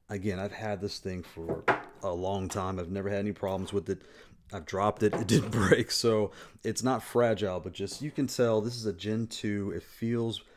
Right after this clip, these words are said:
better. It feels more polished. It just feels nicer in the hands. They did a really great job, Lenovo, so I love it. I really do like it, so I'm very happy with what they did here, and I'm happy with the upgrade.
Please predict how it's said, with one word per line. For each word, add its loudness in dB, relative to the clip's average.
better. 2
It -4
feels -2
more 0
polished. -2
It -10
just -8
feels -4
nicer 2
in 4
the 2
hands. 0
They 0
did 2
a 2
really 2
great 0
job, -2
Lenovo, -6
so -6
I -4
love -4
it. -10
I -8
really -4
do -4
like -6
it, -8
so -8
I'm -8
very 2
happy -2
with -8
what -2
they -2
did -2
here, -4
and -6
I'm -6
happy -2
with -4
the -8
upgrade. -4